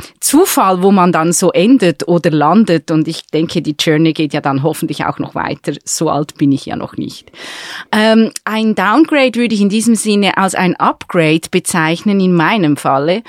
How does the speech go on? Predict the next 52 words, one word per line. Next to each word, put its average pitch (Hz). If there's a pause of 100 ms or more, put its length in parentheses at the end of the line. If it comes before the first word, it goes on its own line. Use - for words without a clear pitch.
(280)
weil 196
ich, 190
äh, 180 (120)
A, 220
wieder 190
das 190
tun 220
darf, 175
wo 180
meine 170
Leidenschaft 214
drin 202
steckt, -
und 180
zwar 160
hundert 175
Prozent. 214 (400)
Und 208
des 196
Zweiten 190
ist 208
es 196
auch 175
so, 185
ähm, 175
dass 180
ich 196
heute 190
viel 202
mehr 190
bewegen 196
kann, 110
oder? 165 (420)
Also 185
einerseits, 214
wenn 196
du 185
natürlich 185
das 180
machst, 196
was 180
du 190
mit 180
der 165
Leidenschaft 180
machst, 165
bewegst 180
du 160
automatisch 156
schon 165
viel 151
mehr. 147